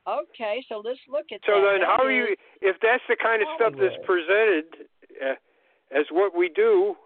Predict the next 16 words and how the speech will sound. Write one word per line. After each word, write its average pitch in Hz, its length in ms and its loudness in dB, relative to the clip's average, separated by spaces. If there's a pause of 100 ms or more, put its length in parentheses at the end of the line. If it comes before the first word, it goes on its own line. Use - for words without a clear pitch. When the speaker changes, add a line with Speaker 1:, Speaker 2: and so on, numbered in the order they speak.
(140)
Speaker 2:
or 143 260 2
what, 175 240 2 (220)
you 170 120 0
know, 156 120 0
what's, 156 300 0 (120)
what's 160 280 0
happened, 185 480 -2 (880)
how - 180 -4
do 185 80 0
you 202 80 -8
get 202 140 0
people 196 320 -2
to 185 80 0 (100)
take 196 180 -2
this 185 140 0 (160)
thing 196 280 -4